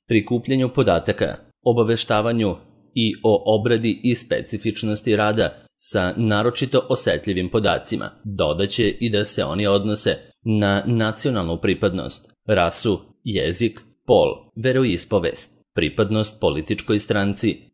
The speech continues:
i ostale informacije tog tipa koje se mogu obrađivati na osnovu slobodno datog pristanka konkretnog lica.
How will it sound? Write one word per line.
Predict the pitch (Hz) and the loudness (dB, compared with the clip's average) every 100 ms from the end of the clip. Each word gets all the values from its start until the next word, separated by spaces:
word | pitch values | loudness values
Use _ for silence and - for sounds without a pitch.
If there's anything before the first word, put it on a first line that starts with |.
| - | -2
i | 127 | 0
ostale | 110 110 - 123 123 | 0 0 0 2 2
informacije | 120 139 101 85 - 98 69 | 0 0 0 -2 -2 -2 -2
tog | - 113 - | 2 0 2
tipa | 107 78 95 - - _ | 0 0 -2 -4 -8 _
koje | - 120 113 | 2 4 4
se | - 113 | 2 0
mogu | 113 117 | 0 2
obrađivati | 113 113 107 110 110 113 101 73 - _ 117 | 2 2 0 0 0 2 0 0 -6 _ -2
na | 101 82 | 0 0
osnovu | 85 120 107 | -2 0 2
slobodno | 113 113 110 127 123 78 | 2 2 2 2 0 -2
datog | 76 82 - 117 - | -2 -2 -2 -6 0
pristanka | 110 107 113 107 113 117 - | 0 2 0 -2 0 -2 0
konkretnog | 139 135 101 76 107 98 | -2 0 0 0 0 2
lica. | 92 - | 0 0